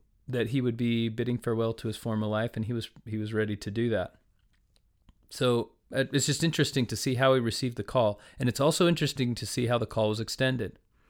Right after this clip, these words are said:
So now we jump forward. The, the stories for the next several chapters are about Elijah and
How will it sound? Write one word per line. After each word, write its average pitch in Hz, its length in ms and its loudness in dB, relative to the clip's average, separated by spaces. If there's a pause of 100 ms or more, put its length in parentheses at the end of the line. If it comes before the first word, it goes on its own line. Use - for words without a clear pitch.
(560)
So - 140 0
now 160 140 8
we 180 60 6
jump 156 240 6
forward. 120 480 4 (500)
The, 123 180 0 (140)
the 123 400 6
stories 160 640 2 (1300)
for 135 120 0
the 123 80 0
next 135 220 0
several 131 260 2
chapters 160 520 2
are 120 200 2
about 117 400 2
Elijah 127 680 2 (960)
and 113 600 2